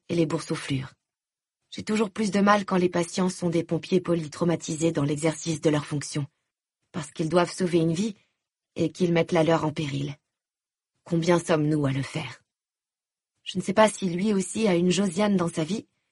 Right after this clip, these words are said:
mais ce que je sais, c'est qu'il ne bougera pas d'ici de sitôt. Je m'assois près de lui et je prends son dossier sur les genoux pour le lire tranquillement. Roméo Fourcade, pas courant comme prénom, ça me fait sourire,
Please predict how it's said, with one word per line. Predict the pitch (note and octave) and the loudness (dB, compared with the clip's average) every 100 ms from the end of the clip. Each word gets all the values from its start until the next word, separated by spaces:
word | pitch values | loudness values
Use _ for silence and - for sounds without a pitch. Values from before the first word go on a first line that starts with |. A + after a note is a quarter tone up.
| _ _ _ | _ _ _
mais | F#3 E3+ D#3 | 2 2 0
ce | - | 0
que | B3+ | 2
je | B3+ | 2
sais, | - F#3 - _ _ _ _ _ _ | 0 -2 -2 _ _ _ _ _ _
c'est | G3 | -8
qu'il | - F3+ | -6 0
ne | F#3 | 2
bougera | F3+ F#3+ F3+ F3+ | 2 2 2 2
pas | G3 | 2
d'ici | G3+ A3+ - G#3+ | 2 -2 -4 -4
de | A3+ | -4
sitôt. | - F#3+ D3 - _ _ _ _ _ _ _ _ - | -4 -8 -10 -10 _ _ _ _ _ _ _ _ -8
Je | G#3 | 0
m'assois | G3+ - A3 | 0 2 2
près | - G3+ | 2 0
de | G3 | 0
lui | F3+ G#3+ | 2 2
et | G#3+ | 2
je | F#3 | 0
prends | F#3 G3 | -2 -4
son | G3 G3 | 0 0
dossier | F#3+ F3+ G#3 | 0 -2 -4
sur | F#3 G3 | -4 -2
les | F3 E3+ | 2 2
genoux | F3+ F3 E3+ | 2 0 -2
pour | E3+ E3 | -4 0
le | E3 | 0
lire | E3+ D#3+ | 0 -4
tranquillement. | - E3 - C#3+ C#3+ C3+ _ _ _ _ _ _ _ _ _ | -4 -6 -4 -4 -4 -10 _ _ _ _ _ _ _ _ _
Roméo | - F#3+ A3 A3+ A3+ | 2 4 6 6 4
Fourcade, | - G#3+ - D#3+ C#3+ D3 _ _ _ _ - | 2 -6 -2 -2 -2 -6 _ _ _ _ 0
pas | E3 | 0
courant | - A3 G3 | 2 0 0
comme | D3 D#3 | 0 -2
prénom, | D3 E3 E3 F#3+ _ _ _ _ _ | -2 -2 -2 -4 _ _ _ _ _
ça | - | -2
me | D#3 | -2
fait | C#3 D3 | 2 -2
sourire, | - D3 C3+ D3+ - | 0 -2 -2 -4 -10